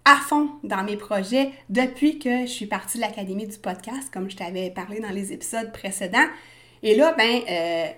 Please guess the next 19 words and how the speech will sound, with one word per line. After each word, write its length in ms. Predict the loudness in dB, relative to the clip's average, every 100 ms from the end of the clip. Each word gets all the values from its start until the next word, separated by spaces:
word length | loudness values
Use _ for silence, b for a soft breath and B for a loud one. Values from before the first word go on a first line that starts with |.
| _
je 100 | -12
te 120 | -2 -2
dis 240 | 2 2
que 100 | 2
je 460 | 0 0 0 4 6
clenche, 600 | 10 10 10 4 2 2 4
<laughs> 320 | 8 8 8 4
entre 220 | 4 2
guillemets, 400 | -2 0 0 0 B B B
mes 140 | -2
projets. 540 | -2 -2 0 2 0 0 B B
Je 80 | 0
sais 140 | 4
où 60 | 4
est-ce 180 | 2
que 140 | -2 -4
je 80 | -4
m'en 220 | -4 -4
vais, 320 | 2 2 2